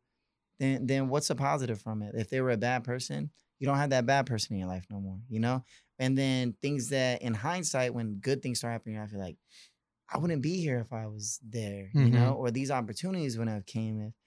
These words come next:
Speaker 1: I didn't do this or that. So if you choose to be happy, like, I, I was listening to this thing today, and it's not, uh,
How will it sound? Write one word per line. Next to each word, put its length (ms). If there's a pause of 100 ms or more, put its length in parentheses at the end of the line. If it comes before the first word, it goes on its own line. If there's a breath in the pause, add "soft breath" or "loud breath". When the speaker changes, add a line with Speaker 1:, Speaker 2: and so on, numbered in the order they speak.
(240)
Speaker 1:
I 100
didn't 260
do 160
this 400
or 100
that. 280 (340)
So 520 (200)
if 180
you 160
choose 460
to 120
be 140
happy, 520
like, 280
I, 140
I 120
was 140
listening 240
to 20
this 60
thing 180
today, 260 (680)
and 360 (480)
it's 180
not, 440 (380)
uh, 520